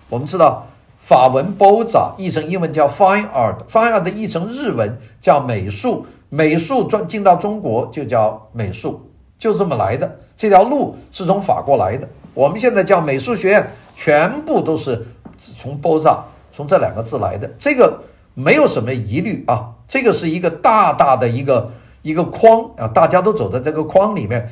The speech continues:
现在很多外国学校把这个 fine art 的 fine，把美术的美字抛掉了，就说我们的艺术不一定只是为了 fine，啊，也可能是不 fine。那只有中国是最顽固的，还是把自己叫做美术学院，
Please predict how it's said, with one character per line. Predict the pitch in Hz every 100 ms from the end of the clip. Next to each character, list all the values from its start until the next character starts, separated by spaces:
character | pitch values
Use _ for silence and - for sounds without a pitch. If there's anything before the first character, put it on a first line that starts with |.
| -
现 | - 285
在 | 269
很 | 180 160
多 | 233
外 | 208
国 | 160
学 | - 160
校 | 165
把 | 117 104
这 |
个 | 151
fine | 147 214 214 214
art | 160
的 | 131
fine， | 117 196 170 120 - - -
把 | 202
美 | 190 113
术 | 104
的 | 196 170
美 | 110
字 | 90 170
抛 | - 196 226
掉 | 240 208
了， | - - -
就 | 180
说 | 175
我 | 123 107
们 |
的 | 190
艺 | 226 143
术 | 113 110 - _
不 | - 147 240
一 | 233
定 | 180 104 - -
只 | - 120
是 | 104
为 | 180 160
了 | 123
fine， | - 185 104 - - -
啊， | 104 104
也 | 131 226
可 | 135
能 | 110 117
是 | -
不 | 104 156
fine。 | 240 185 - - - _ _ _ -
那 | 170
只 | 165 208
有 | 165
中 | - 226 226
国 | 139
是 | - 151
最 | 113 226
顽 | 117 98 131 214
固 | 202
的， | 110
还 | 98 127
是 | 135
把 | 98 90
自 | 92 -
己 | 90
叫 | 98 117
做 | 117
美 | 101
术 | 95 147
学 | 120 120
院， | 123 -